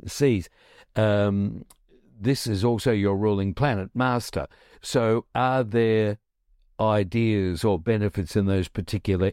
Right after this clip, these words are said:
industries that could give you a windfall at the moment, right up until the seventeenth of, uh, seventeenth of May? Keep your ears peeled,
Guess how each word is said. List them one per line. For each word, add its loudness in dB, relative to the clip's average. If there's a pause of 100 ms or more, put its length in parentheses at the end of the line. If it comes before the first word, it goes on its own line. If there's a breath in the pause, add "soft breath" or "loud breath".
industries -2 (120)
that 0 (100)
could -2
give -4
you 2
a 2
windfall -2 (320 loud breath)
at -2
the 2
moment, 0 (320 soft breath)
right 0
up -4
until 0
the -4
seventeenth -2
of, -8 (120)
uh, 2
seventeenth -2
of -2
May? 0
Keep -2
your 0
ears 0
peeled, -2